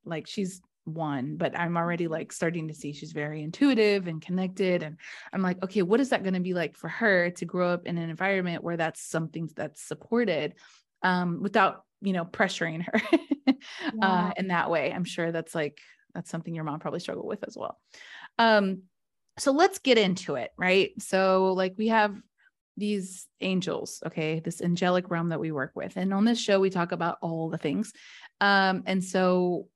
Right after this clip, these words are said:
Speaker 1: when we think about angelic energy, for instance, um, it's just a particular entity, right? Or a particular frequency in which they reside. Is that how you view them?
Speaker 2: Yes.
Speaker 1: Right.
Speaker 2: Yes.
Speaker 1: Um, so how do angels kind of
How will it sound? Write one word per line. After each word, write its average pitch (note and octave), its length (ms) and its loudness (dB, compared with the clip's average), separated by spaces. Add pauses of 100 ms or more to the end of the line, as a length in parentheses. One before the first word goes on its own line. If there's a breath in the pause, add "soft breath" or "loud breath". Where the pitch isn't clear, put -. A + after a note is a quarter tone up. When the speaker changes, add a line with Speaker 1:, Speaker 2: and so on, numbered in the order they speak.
Speaker 1:
when G3 200 0
we G3 100 0
think G#3+ 260 0
about F#3 440 2 (180)
angelic F3+ 640 2
energy, E3+ 520 -2
for - 200 -8
instance, E3+ 600 -4 (360 loud breath)
um, F3 340 2
it's F#3+ 220 -4
just G3 340 0
a F#3 60 0
particular F#3 880 2 (100)
entity, C4 560 2
right? F#3+ 280 2
Or F#3 140 2
a F3+ 60 2
particular F#3 520 -2
frequency G3 500 0
in F3 80 2
which E3+ 180 -2
they E3 120 -2
reside. D#3 420 -2
Is E3+ 80 -8
that E3 160 -2
how E3+ 100 -4
you E3 320 -4
view F3+ 160 -4
them? F3+ 200 -4 (200)
Speaker 2:
Yes. F3 480 -10 (220)
Speaker 1:
Right. F3+ 280 -4
Speaker 2:
Yes. - 80 -20 (320 loud breath)
Speaker 1:
Um, G#3 360 2
so B3 160 0
how F4+ 380 4
do E4+ 200 4
angels G3+ 720 2
kind G3+ 180 -2
of F#3 100 -2